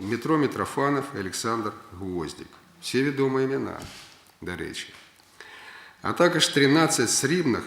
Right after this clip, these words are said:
і вісімнадцять бронзових нагород. Наша збірна після п'ятьох днів змагань займає п'яте місце в командному заліку. До средств, до, до засобів масової інформації.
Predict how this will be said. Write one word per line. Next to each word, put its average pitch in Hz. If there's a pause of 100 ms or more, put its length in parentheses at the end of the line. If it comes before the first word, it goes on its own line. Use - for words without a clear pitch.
і 110
вісімнадцять 120
бронзових 110
нагород. 85 (880)
Наша 139
збірна 147
після 131
п'ятьох 127 (320)
днів 120
змагань 120 (120)
займає 123 (100)
п'яте 151
місце 110 (160)
в -
командному 110
заліку. 78 (1200)
До 110
средств, 120 (100)
до, 131
до 139
засобів 127
масової 120
інформації. 107